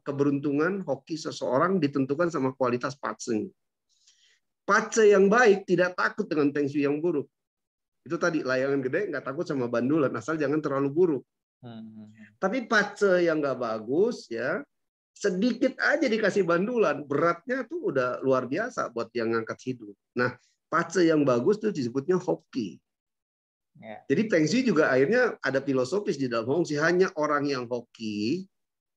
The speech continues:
Speaker 1: bisa menikmati feng shui yang baik. Karena kalau dasarnya pace-nya juga memang nggak bagus, ya, maaf ngomong nih, mau di hong shui rumahnya, ketemunya,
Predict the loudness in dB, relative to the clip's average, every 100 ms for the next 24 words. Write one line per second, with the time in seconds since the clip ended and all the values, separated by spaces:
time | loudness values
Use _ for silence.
0 | _ _ _ _ -4 -2 0 2 4 2
1 | 0 -2 -2 0 -4 -2 -2 0 -2 -4
2 | -4 -10 _ _ _ _ _ _ _ _
3 | _ _ _ _ _ _ _ 0 0 0
4 | 0 0 2 0 2 0 2 0 -2 -6
5 | -6 0 2 2 2 0 2 2 2 0
6 | -2 0 -2 -4 -4 -6 -8 -16 -8 -6
7 | -4 -2 -2 2 2 4 4 2 -4 _
8 | _ 0 4 4 6 4 2 4 4 4
9 | 4 4 2 0 -6 -4 0 0 -2